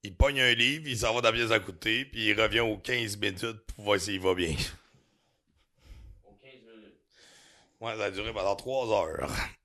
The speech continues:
Speaker 2: Checker dessus.
Speaker 1: Puis, puis, euh, ben, des Brandes et Stan,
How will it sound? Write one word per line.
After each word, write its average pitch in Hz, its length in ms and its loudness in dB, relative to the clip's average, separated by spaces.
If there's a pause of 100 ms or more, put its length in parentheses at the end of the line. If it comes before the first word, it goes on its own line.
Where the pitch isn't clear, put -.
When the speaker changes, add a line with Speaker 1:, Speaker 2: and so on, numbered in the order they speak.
(100)
Speaker 2:
Checker 107 240 -20
dessus. 101 440 -20 (2250)
Speaker 1:
Puis, 117 360 4 (1080)
puis, 117 120 0
euh, 117 60 4
ben, 117 120 4
des 123 140 0
Brandes 113 240 2
et 113 240 0
Stan, 147 500 -8